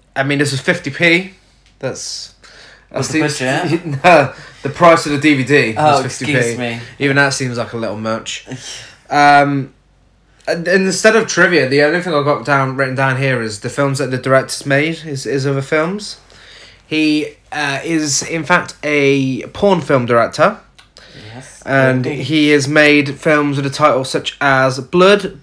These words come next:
Speaker 1: Bullets, Buffoons, the blood horror video that made me puke on my Aunt Gertrude.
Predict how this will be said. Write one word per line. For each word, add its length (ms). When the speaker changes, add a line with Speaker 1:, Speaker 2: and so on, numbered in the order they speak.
Speaker 1:
Bullets, 420
Buffoons, 920
the 80
blood 320
horror 320
video 320
that 160
made 160
me 80
puke 480
on 140
my 280
Aunt 360
Gertrude. 640